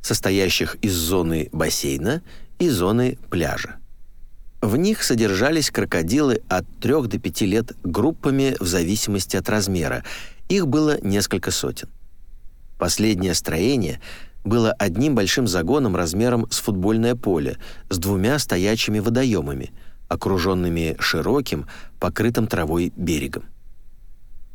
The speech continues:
Именно внутри этого загона держали спаривавшихся самцов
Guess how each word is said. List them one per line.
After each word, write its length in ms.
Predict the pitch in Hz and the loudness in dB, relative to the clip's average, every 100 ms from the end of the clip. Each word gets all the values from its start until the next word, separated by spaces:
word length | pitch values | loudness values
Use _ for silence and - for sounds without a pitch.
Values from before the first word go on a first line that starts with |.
| - | 0
Именно 540 | 143 156 139 139 135 | 2 4 4 2 0
внутри 480 | 101 107 117 127 127 | 0 2 2 2 2
этого 360 | 113 113 107 107 | 2 0 0 2
загона 600 | 110 98 104 92 71 65 - - - - | 2 2 2 2 0 -4 -8 -14 -14 -2
держали 580 | 107 95 95 87 85 - | 0 2 2 2 2 0
спаривавшихся 1040 | - - 101 87 80 73 - - - 73 | -4 0 0 2 0 -2 -4 -4 -4 -2
самцов 600 | - 73 69 - 143 - | -2 -4 -4 0 -2 -2